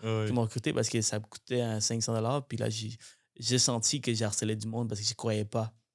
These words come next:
Speaker 1: Mhm.
Speaker 2: à la compagnie. Je pense que la raison, je pense que c'est des, c'est des compagnies qui, qui sont,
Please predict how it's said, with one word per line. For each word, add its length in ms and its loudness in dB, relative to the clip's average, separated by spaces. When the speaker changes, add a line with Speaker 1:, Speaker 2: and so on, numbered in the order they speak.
Speaker 1:
Mhm. 180 -2
Speaker 2:
à 40 2
la 60 0
compagnie. 280 -2
Je 60 -6
pense 240 0
que 180 4
la 140 -4
raison, 460 2
je 60 -16
pense 180 6
que 40 4
c'est 60 4
des, 100 4
c'est 120 -2
des 80 0
compagnies 360 0
qui, 280 -6
qui 140 -4
sont, 360 4